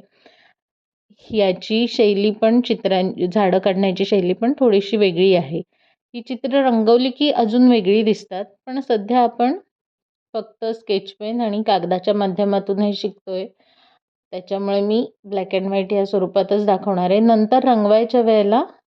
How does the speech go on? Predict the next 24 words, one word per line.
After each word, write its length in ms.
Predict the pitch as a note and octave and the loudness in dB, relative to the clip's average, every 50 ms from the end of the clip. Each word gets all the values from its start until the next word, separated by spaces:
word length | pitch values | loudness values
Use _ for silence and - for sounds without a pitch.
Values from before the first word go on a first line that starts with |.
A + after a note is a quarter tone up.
| _ _ _ _ _ _ _ | _ _ _ _ _ _ _
ही 140 | A3+ G#3+ G3+ - | -16 -14 -14 -14
चित्र 300 | - G3+ - G#3 G3+ G#3 | -18 -16 -12 -8 -8 -6
तुम्हाला 340 | G3+ G#3+ G#3 G#3 G3+ G3 G3 | -6 -4 -4 -4 -2 -2 -2
कशी 300 | G3 G#3 G3 - G3 F#3 | -2 -2 -4 -4 -6 -4
दिसतील 460 | F3 F#3+ F#3+ F#3+ - - F#3 G3 A3+ - _ | -4 -4 -4 -6 -10 -16 -16 -16 -16 -16 _
ते 100 | G3 F#3 | -12 -12
पण 260 | F3 - F#3 F3+ F#3 G3+ | -12 -12 -14 -14 -14 -14
शिकवू 380 | - G3 F3+ - E3+ F3 F3+ F#3 | -14 -16 -14 -12 -10 -8 -6 -6
आणि 200 | F3+ F3 F3+ F3+ | -6 -6 -6 -6
कुठले 380 | - G#3 G3 - G3+ G3 G3 | -6 -6 -4 0 2 4 4
रंग 200 | G#3 G3 G3 F#3+ | 4 2 2 2
वापरले 540 | F#3+ F#3 F3+ F3 F3 E3 E3 E3 E3 F3 E3 | 4 4 4 2 2 0 -2 0 2 0 2
जातात 400 | D#3+ F3 E3 E3 - D#3+ D#3+ D#3 D#3 - _ _ _ _ _ _ _ _ _ _ | 2 0 -2 0 0 -2 -2 -2 -4 -8 _ _ _ _ _ _ _ _ _ _
आणि 220 | F3 F#3 F#3+ G3+ G3+ A3+ | -12 -10 -8 -6 -2 -2
ते 80 | A3 A3 A#3+ | -2 2 2
तसेच 380 | A#3 A3+ A3+ A#3+ A#3 A3+ - | 0 2 4 2 2 2 0
का 120 | - A#3 G#3+ | 0 0 2
असतात 340 | G3 F3+ - - - F3 F3 - | 2 0 -2 -4 -4 -4 -2 0
ह्याची 280 | G#3 G3 F3 E3+ F#3 F3+ | 0 0 0 0 -2 -2
पण 180 | F#3 G#3+ G#3 | -2 0 0
आपण 240 | G#3+ G3+ - F#3+ F#3+ | 0 0 0 0 0
माहिती 340 | G3 F#3 F3+ E3+ D#3+ - E3+ | 0 -2 -2 -2 -4 -6 -10
घेणारच 500 | E3+ F#3+ F3+ E3 D#3 D#3 D#3+ D#3 D3 - | -10 -8 -8 -6 -6 -6 -6 -6 -4 -4
आहोत. 220 | C#3+ D#3 E3 - | -6 -6 -6 -10